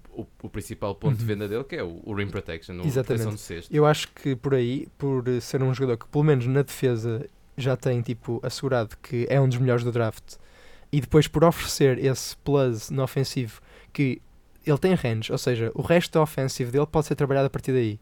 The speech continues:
Speaker 2: Eu acho que temos aqui um jogador bastante interessante e que tinha sido até agora overlooked, até pro-, propri-, propriamente ao Combine,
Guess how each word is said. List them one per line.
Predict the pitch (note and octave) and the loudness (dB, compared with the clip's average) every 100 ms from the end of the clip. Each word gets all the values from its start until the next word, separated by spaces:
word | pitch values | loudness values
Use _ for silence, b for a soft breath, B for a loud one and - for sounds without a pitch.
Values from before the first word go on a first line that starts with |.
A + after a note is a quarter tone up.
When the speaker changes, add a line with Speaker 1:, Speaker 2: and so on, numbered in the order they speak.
| B B B B B | B B B B B
Speaker 2:
Eu | D#3 | -2
acho | |
que | F3 | 2
temos | E3+ | 0
aqui | F3 F3+ | 2 2
um | |
jogador | D3+ E3 C#3+ | 2 4 4
bastante | C3 - E3 C#3+ | 4 2 -2 -4
interessante | - - B2 C3+ - - b b b b b | -10 -4 -4 -4 -10 -20 b b b b b
e | D3 | -6
que | |
tinha | - F3 | 0 0
sido | - D#3 | 0 0
até | D3+ | 2
agora | C#3+ C3 B2+ | 4 4 4
overlooked, | A#2+ C3 C3+ E3 - | 2 0 0 -2 0
até | D3+ D3+ | 0 2
pro-, | - C#3+ C3 | 0 -2 -2
propri-, | - C#3 C#3 - - | -2 -2 -2 -6 -2
propriamente | C#3 - C3+ C3 A#2+ | -2 0 0 0 -2
ao | |
Combine, | A#2+ B2+ B2+ D3+ F3 | -2 0 2 2 0